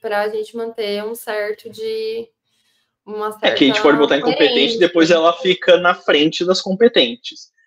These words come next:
Speaker 2: Mas eu acho que ela é maravilhosa, Todas as Flores.
Speaker 1: Não, eu acho que ela é bem melhor do que essas outras duas ali, tipo, realmente, assim.
Speaker 2: Então.
Speaker 1: Então, eu acho que é maravilhosa.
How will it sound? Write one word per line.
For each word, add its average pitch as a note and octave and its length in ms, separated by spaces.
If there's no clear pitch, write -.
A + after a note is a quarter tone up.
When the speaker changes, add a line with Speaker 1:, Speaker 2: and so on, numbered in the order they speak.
Speaker 2:
Mas A2+ 240
eu B2+ 180
acho A#2+ 340
que - 60
ela C3+ 140
é - 20
maravilhosa, C#3+ 880
Todas A#2 160
as - 160
Flores. - 380
Speaker 1:
Não, G#3 340
eu G#3+ 200
acho G#3+ 220
que - 60
ela A3+ 120
é A3+ 40
bem G#3+ 240
melhor G3 360
do G#3 80
que - 80
essas - 200
outras F#2 360
duas F2+ 240
ali, F2+ 280
tipo, F3+ 480
realmente, F#3+ 540
assim. F3+ 320
Speaker 2:
Então. - 220
Speaker 1:
Então, G3+ 140
eu G#3 140
acho G#3 220
que A3+ 100
é - 20
maravilhosa. A3 640